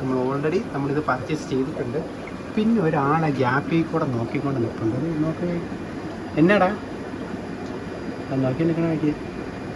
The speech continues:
ടെററാണെന്ന് തോന്നുന്ന ആള്. അങ്ങ് നമ്മളെ ഡോളർ ഫിഷാണ് ആ കിടക്കുന്നത്, കണ്ടോ? ഇവന്മാരെ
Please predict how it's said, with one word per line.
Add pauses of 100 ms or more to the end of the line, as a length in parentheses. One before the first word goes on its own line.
(420)
ടെററാണെന്ന്
തോന്നുന്ന
ആള്. (580)
അങ്ങ് (720)
നമ്മളെ (160)
ഡോളർ
ഫിഷാണ്
ആ (100)
കിടക്കുന്നത്,
കണ്ടോ? (2000)
ഇവന്മാരെ